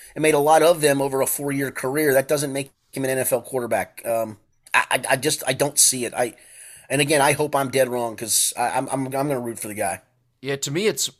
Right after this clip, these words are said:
Speaker 2: more about the plays you can make. And when you're a c-, college quarterback who's gonna be a big-time N F L quarterback, usually that stands out,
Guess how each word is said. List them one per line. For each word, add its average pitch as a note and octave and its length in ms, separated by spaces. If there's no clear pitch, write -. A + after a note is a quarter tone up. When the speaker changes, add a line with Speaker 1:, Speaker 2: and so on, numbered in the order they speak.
Speaker 2:
more C#3+ 320
about A#2+ 460
the A2+ 100
plays B2 460
you A#2 100
can F#2 200
make. F#2 400
And G#2 400
when A2 160
you're D#3+ 220
a - 40
c-, - 80
college C#3 380
quarterback A2+ 500
who's G#2 140
gonna A2+ 120
be G#2+ 120
a G2 40
big-time G2+ 400
N F#2+ 100
F F#2 140
L G#2 140
quarterback, E2+ 600
usually C#3 500
that A#2+ 300
stands F#2+ 460
out, F#2 300